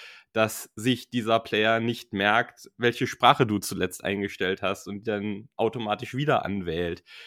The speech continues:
Äh, das will mir nicht in den Kopf rein.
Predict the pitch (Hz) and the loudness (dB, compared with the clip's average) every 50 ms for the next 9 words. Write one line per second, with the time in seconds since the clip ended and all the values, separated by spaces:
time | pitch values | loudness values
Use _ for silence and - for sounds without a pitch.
0 | - - - - - _ _ _ _ 113 113 101 - - - 113 110 - - - | -20 -20 -20 -20 -20 _ _ _ _ 0 0 0 0 0 0 0 0 0 -6 -12
1 | - - - _ _ _ - _ _ _ _ _ 139 110 95 117 135 135 135 127 | -14 -16 -20 _ _ _ -20 _ _ _ _ _ -10 -6 6 8 10 10 12 10
2 | 131 131 123 120 117 113 107 120 127 117 - - 120 117 113 113 110 - - - | 10 8 8 8 6 6 6 4 2 2 2 0 0 2 2 0 0 0 -4 -4
3 | - - - - 92 98 101 107 113 123 131 131 | -4 -8 -4 2 4 4 4 4 2 0 -4 -6